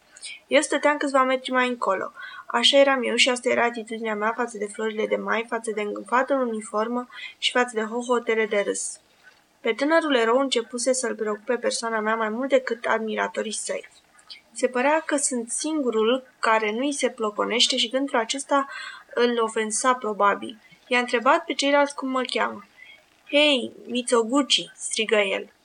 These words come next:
Se uita la mine pentru prima dată. L-am țintuit cu privirea fără să scot o vorbă. În zâmbetul pe care mi l-a adresat am putut distinge ceva din atitudinea unui om influent.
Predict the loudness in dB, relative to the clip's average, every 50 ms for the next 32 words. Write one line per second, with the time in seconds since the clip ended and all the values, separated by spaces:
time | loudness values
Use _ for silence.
0 | _ _ _ -10 -6 -2 0 0 0 0 2 2 4 4 2 2 2 0 2 2
1 | 2 2 2 2 0 0 0 -4 -10 -10 -6 -2 0 2 2 2 4 4 4 2
2 | 2 0 -4 -10 -12 -12 _ _ _ _ _ _ _ _ -4 0 2 2 2 2
3 | 0 -2 -4 -4 -4 -4 -4 -2 -2 -2 -2 0 0 -2 -2 -2 -2 -4 -4 -2
4 | 0 2 2 2 2 4 2 2 2 0 -2 -2 -2 -2 -2 -2 0 0 0 0
5 | 2 2 2 2 0 -2 -6 -10 -10 _ _ -20 -20 -18 _ -6 -4 -4 -2 0
6 | 2 2 4 4 4 4 4 2 2 -2 -2 -2 -4 -8 -14 -20 _ _ _ _
7 | -4 -4 -2 0 0 0 0 0 0 0 2 2 0 0 -2 -4 -4 -2 0 0
8 | 2 2 2 0 0 0 0 0 -2 -4 -6 -4 -4 -4 -4 -6 -6 -8 -8 -6
9 | -4 -2 -2 -2 -2 -4 -4 -2 0 2 2 2 2 0 -4 -6 -6 -6 -6 -6
10 | -6 -8 -12 -14 -12 -10 -8 -6 -4 -2 -2 -2 -2 -4 -6 -8 -8 -10 -10 -10
11 | -8 -6 -6 -4 -4 -6 -6 -8 -4 -2 0 0 0 -2 -6 -12